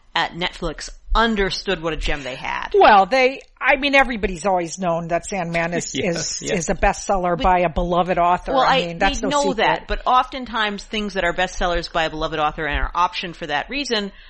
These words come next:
Speaker 1: by people who don't understand why it's good and why
Speaker 2: Right.
Speaker 1: people like it
Speaker 2: Right.
Speaker 1: get the wrong treatment.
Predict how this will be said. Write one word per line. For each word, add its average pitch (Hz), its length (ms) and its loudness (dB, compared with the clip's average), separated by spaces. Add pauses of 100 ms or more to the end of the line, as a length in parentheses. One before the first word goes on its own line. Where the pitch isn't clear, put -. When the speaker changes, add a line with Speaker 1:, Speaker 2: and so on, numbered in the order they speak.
(140)
Speaker 1:
by 170 160 0
people 247 420 -6
who 202 140 -4
don't 214 340 0
understand 190 720 -2
why 165 240 2
it's 160 200 -6
good 180 180 -4
and 160 160 -6
why 147 120 4
Speaker 2:
Right. 165 80 4
Speaker 1:
people 147 260 -8
like 147 260 -4
it 311 140 2
Speaker 2:
Right. 147 240 0 (560)
Speaker 1:
get 214 220 0
the 196 100 -2
wrong 175 300 0
treatment. 208 420 -2